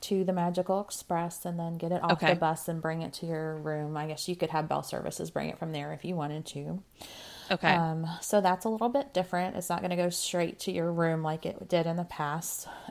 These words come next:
Speaker 1: Um, so that's one thing. Disney's Magical Express is also gonna be discontinued starting in twenty twenty-two. So you have the rest of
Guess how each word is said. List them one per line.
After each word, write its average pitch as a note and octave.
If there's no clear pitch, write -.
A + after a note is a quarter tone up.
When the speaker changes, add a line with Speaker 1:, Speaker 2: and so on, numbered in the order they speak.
Speaker 1:
Um, D#3
so -
that's F#3
one E3
thing. E3
Disney's G#3
Magical F#3+
Express F3
is F3
also E3
gonna E3
be D#3
discontinued D#3+
starting D#3
in C3+
twenty C3
twenty-two. -
So B2+
you D3
have D3+
the D3+
rest C3+
of C#3